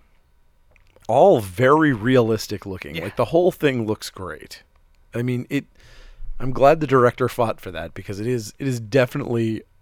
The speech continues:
Speaker 1: a
Speaker 2: It's a movie maker.
Speaker 1: it is a
Speaker 2: Yeah.
Speaker 1: big moment in the movie.
Speaker 2: Yep.
Speaker 1: Yeah.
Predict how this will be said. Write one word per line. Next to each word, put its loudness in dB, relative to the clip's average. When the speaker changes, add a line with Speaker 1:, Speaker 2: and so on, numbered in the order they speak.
Speaker 1:
a -4
Speaker 2:
It's -6
a -2
movie -2
maker. -6
Speaker 1:
it 2
is -4
a 0
Speaker 2:
Yeah. -4
Speaker 1:
big 2
moment -6
in -12
the -8
movie. -10
Speaker 2:
Yep. -16
Speaker 1:
Yeah. -8